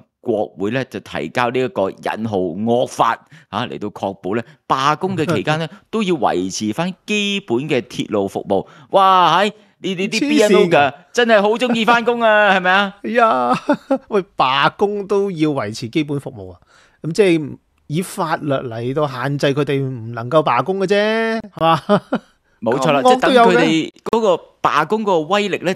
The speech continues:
Speaker 1: 突然間削減，
Speaker 2: 係啊。
Speaker 1: 即係你化為烏有，即係，哦，我都仲可以啦。即係因為你見到呢，就係成個地鐵站呢，係落閘放狗閂晒㗎嘛。即係到時呢，你係要確保維持基本鐵路，
Speaker 2: 唔得。
Speaker 1: 如果唔係，
Speaker 2: 係啊。
Speaker 1: 你就會係違法。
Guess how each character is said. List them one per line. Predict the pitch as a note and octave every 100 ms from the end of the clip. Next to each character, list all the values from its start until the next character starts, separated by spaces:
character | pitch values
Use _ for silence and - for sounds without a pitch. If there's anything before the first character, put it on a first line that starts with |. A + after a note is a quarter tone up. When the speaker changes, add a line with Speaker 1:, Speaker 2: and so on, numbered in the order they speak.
| -
Speaker 1:
突 | G#2+
然 | G2+ A2+
間 | G3
削 | F#3+ - B2+
減， | A2+
Speaker 2:
係 | C3+
啊。 |
Speaker 1:
即 | G3+
係 | - G3 _
你 | F3
化 | E3+ F3+ E3+
為 | B2
烏 | D#3 G3
有， | E3+
即 |
係， | G3 - - -
哦， | A2+ G#2+
我 |
都 | B2+
仲 | E3 A2+
可 | A#2
以 | C3+ C3+
啦。 | C#3
即 | F3
係 |
因 | D#3+ E3
為 | B2
你 | G#2+ -
見 | A2+
到 | A2+
呢， | B2+
就 | A#2
係 | F2+ - _ _
成 | - - F#2 F#2 G2+ F#2
個 | - B2 B2 A2+ - -
地 | A#2
鐵 | C#3+
站 | A#2 G2+
呢， | D3 D3+ - _
係 | B2+ B2+ A2+
落 | C3+ B2+ G#2+
閘 | - A#2+ - _
放 | - C#3+ C#3+ D3+
狗 | A2 A#2+ E3+
閂 | - E3 F3+
晒 | F3 D#3 C#3+
㗎 | E3
嘛。 | D#3
即 | G#3
係 | F#3
到 | E3
時 | D#3
呢， | B2+ F3 - F#3
你 | -
係 | E3
要 | D3+
確 | E3 C#3 E3 E3
保 | -
維 | F3+ E3 G#2 G#2
持 | - A2 F#2
基 | F3 F3
本 | D#3 D3
鐵 |
路， | B2+
Speaker 2:
唔 |
得。 | A#2+
Speaker 1:
如 | F3+
果 | B2
唔 |
係， |
Speaker 2:
係 |
啊。 | G#2
Speaker 1:
你 | A#2+
就 | B2
會 | B2+ C3
係 | B2
違 | A2 F#2+ F#2 G#2 G#2+
法。 | - C#3